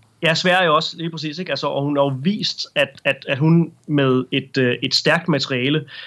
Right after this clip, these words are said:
kan opnå nogle, øh, nogle resultater. Så er det jo så, så er vi jo tilbage til den her diskussion ved, altså, hvorvidt spillerne så er, er, er, er dygtige nok. Og jeg, øh, jeg fik faktisk et, et andet spørgsmål lidt, øh, li-, øh, øh, privat, som jeg synes også er lidt, lidt interessant at bringe i spil. Det her med,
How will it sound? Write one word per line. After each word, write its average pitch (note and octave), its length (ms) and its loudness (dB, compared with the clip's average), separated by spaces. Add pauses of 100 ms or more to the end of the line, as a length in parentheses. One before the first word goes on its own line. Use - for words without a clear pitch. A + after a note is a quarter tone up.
(120)
kan C#3 160 0
opnå C#3 640 0
nogle, B2 360 -2
øh, A2 260 -2
nogle A#2+ 240 0
resultater. A2+ 380 -2 (300)
Så - 220 4
er G3 200 4
det E3+ 100 2
jo D3 100 4
så, E3+ 160 0 (360)
så - 120 -2
er F3 40 2
vi F3+ 40 4
jo F3+ 60 4
tilbage D3 260 0
til E3 140 -4
den D#3+ 120 2
her D#3+ 80 2
diskussion D3+ 520 -2
ved, D#3 200 4 (380)
altså, C3+ 160 -2
hvorvidt C3+ 340 2
spillerne D#3 440 2
så C#3+ 260 4 (100)
er, A2+ 480 -2
er, A#2 360 -4
er, A#2+ 240 -2
er B2 80 -2
dygtige C#3+ 360 0
nok. A#2+ 220 2 (340)
Og B2 120 0
jeg, B2+ 320 4
øh, A#2+ 180 2 (200)
jeg C#3+ 100 0
fik F3+ 120 4
faktisk E3+ 240 0
et, D#3 160 -4
et C#3 120 -6
andet D#3+ 160 -4
spørgsmål D#3 400 -4
lidt, C3 220 -8
øh, A#2+ 140 -4
li-, B2+ 260 -8
øh, A#2 500 -4
øh, A#2 80 -4
privat, D3 340 0
som C#3+ 120 0
jeg B2+ 60 0
synes D#3 180 2
også D3 200 4
er C#3 40 2
lidt, C3 160 -2 (120)
lidt C3 180 -4
interessant C3+ 380 0
at C#3 80 -4
bringe A#2+ 280 0
i A#2 40 -4
spil. C#3+ 360 -2
Det D3 80 2
her C#3+ 100 4
med, C3 240 4